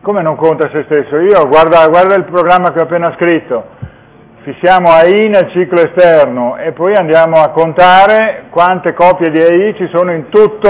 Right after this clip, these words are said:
l'array. Quindi conta anche se stesso, naturalmente. D'accordo? Quindi se ci fossero solo due valori che sono identici,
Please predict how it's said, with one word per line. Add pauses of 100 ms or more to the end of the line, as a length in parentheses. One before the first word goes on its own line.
l'array. (520)
Quindi
conta
anche
se
stesso,
naturalmente. (1800)
D'accordo? (400)
Quindi
se
ci
fossero
solo
due
valori
che
sono
identici,